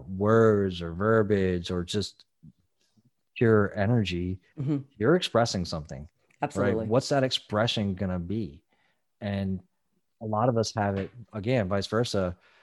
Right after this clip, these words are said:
Speaker 1: We see all these people doing these things and we feel like that's how we, we, we're supposed to mimic that, what we see on the outside. But what we're really trying to do is figure out how to share what it is that's happening within us.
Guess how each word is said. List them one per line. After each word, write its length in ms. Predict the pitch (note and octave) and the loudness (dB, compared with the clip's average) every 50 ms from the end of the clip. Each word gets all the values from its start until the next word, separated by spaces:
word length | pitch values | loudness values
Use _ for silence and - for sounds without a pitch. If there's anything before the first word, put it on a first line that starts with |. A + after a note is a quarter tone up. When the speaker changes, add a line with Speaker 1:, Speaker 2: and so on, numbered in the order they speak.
| _ _ _ _ - | _ _ _ _ -4
Speaker 1:
We 100 | G#2+ G#2+ | -4 -2
see 180 | - - C3 A#2+ | -2 0 4 4
all 100 | A2+ A2 | 6 6
these 140 | A2 G#2+ - | 4 2 0
people 300 | - - A#2+ - - G#2+ | 0 -2 0 2 0 0
doing 260 | G2 A2+ A2 A2 G#2 | 2 2 2 2 2
these 200 | G2+ G2 F#2 - | 0 -2 -2 0
things 300 | - C3+ C3 A2+ G#2 F#2+ | 0 2 2 2 0 0
and 80 | G2 G2+ | -2 -4
we 60 | G2+ | -4
feel 180 | F#2+ - A#2 G#2 | -2 0 0 0
like 140 | G2+ F#2+ - | 0 0 0
that's 240 | G#2 G#2 G#2+ - | -2 -2 -2 -2
how 140 | - G#2 F#2+ | -2 -2 -2
we, 160 | G2 G2 G2 F#2+ _ _ _ D#3+ - - | 0 -2 -4 -6 _ _ _ -20 -20 -14
we, 340 | G2+ G#2 G#2 A2+ A2+ A2 - | -10 -6 -2 -2 -2 -2 -2
we're 200 | G2 G#2+ A2 A#2 | -4 -2 -2 -2
supposed 340 | A2+ - - A2+ G#2+ G#2+ - - | -2 -2 -4 -4 -4 -4 -4 -8
to 200 | A2 G#2 G2 - _ _ _ _ _ _ _ _ _ - | -8 -8 -8 -12 _ _ _ _ _ _ _ _ _ -14
mimic 580 | F#2+ G2+ G#2+ A2+ B2+ C#3 C3+ A#2 G2 - - _ _ _ _ _ _ - | -12 -10 -6 -4 -2 -2 -2 -4 -6 -10 -16 _ _ _ _ _ _ -8
that, 400 | G2+ G2+ C3+ C#3 G2 E2 - - _ _ - - - | -2 0 0 0 0 -2 -6 -12 _ _ -20 -8 -4
what 160 | A#2+ A2+ G#2 | -4 -4 -2
we 100 | A2 G#2+ | -2 -6
see 200 | - - B2+ A2+ | -4 -2 0 0
on 140 | A2 G#2 G2 | 0 0 0
the 100 | G2 G2+ | -2 -4
outside. 540 | G2 F2 E2 - A#2+ A2 G2+ F#2 F2+ E2+ F2+ | -6 -6 -8 -6 -6 -4 -4 -4 -6 -6 -8
But 200 | F#2+ F2+ - F#2+ | -10 -10 -10 -12
what 300 | G2+ G2+ G2+ G2+ - G2+ | -12 -10 -10 -10 -10 -10
we're 120 | G#2 G2 | -10 -8
really 260 | F#2+ G#2 A2 G#2+ G#2+ F#2+ | -6 -4 -4 -4 -4 -4
trying 200 | - G#2+ G2 F#2+ | -6 -6 -6 -6
to 60 | F#2 | -6
do 220 | F2 F#2+ F#2 F2+ F2+ | -8 -8 -8 -8 -8
is 100 | F2 - | -10 -8
figure 360 | - G#2+ G2 F#2 F#2 F2+ F2+ | -6 -6 -6 -4 -4 -4 -4
out 200 | F2 F2 E2 - - - - _ - | -4 -6 -6 -10 -14 -20 -20 _ -8
how 260 | F#2+ F#2+ F#2 F#2+ F#2+ - | -6 -4 -4 -4 -6 -8
to 180 | - - G2 F2+ | -10 -10 -10 -8
share 360 | - - - F2 F2 F2+ F2+ | -8 -8 -8 -8 -8 -8 -8
what 220 | F2 F2+ F#2 F2 | -8 -8 -10 -10
it 140 | F2 F2 E2 | -10 -10 -10
is 240 | F2 F2 E2+ E2 - | -10 -10 -10 -12 -12
that's 440 | - E2+ D2+ - _ _ - - - | -14 -14 -14 -14 _ _ -20 -20 -12
happening 340 | - F2 E2+ E2+ F#2+ F2+ E2+ | -10 -10 -10 -10 -12 -12 -12
within 260 | E2 D#2+ - E2+ E2 | -14 -14 -14 -16 -16
us. 240 | D2 C#2 D2 - - | -16 -16 -18 -20 -20